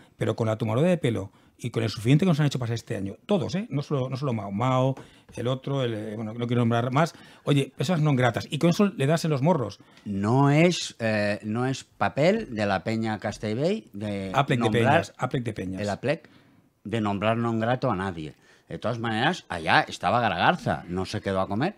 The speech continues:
Speaker 2: pero la gente le pudo preguntar lo que quiso, hasta hacerse fotos. La, lo que no vale es, "Es que se tenía que haber hecho". No, no, haberlo hecho.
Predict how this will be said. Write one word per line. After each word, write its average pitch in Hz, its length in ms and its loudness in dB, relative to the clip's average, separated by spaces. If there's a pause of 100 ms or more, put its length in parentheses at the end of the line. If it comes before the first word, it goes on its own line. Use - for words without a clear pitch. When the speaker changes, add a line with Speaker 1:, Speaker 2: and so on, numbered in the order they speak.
(280)
Speaker 2:
pero 82 180 -2
la 82 60 -6
gente 120 260 -2
le 175 140 6
pudo 185 240 6
preguntar 87 420 -4
lo 80 140 -8
que 78 100 -10
quiso, - 460 0 (800)
hasta 95 220 -10
hacerse 95 340 -6
fotos. 131 500 0 (280)
La, 104 260 0 (480)
lo 110 160 0
que 120 100 -2
no 139 160 4
vale 160 400 8
es, - 220 -2
"Es 127 240 -4
que 190 120 0
se 170 140 0
tenía 160 260 2
que 156 60 2
haber 143 140 4
hecho". 131 200 -2
No, 147 140 4
no, 147 220 8
haberlo 120 340 4
hecho. 87 300 -4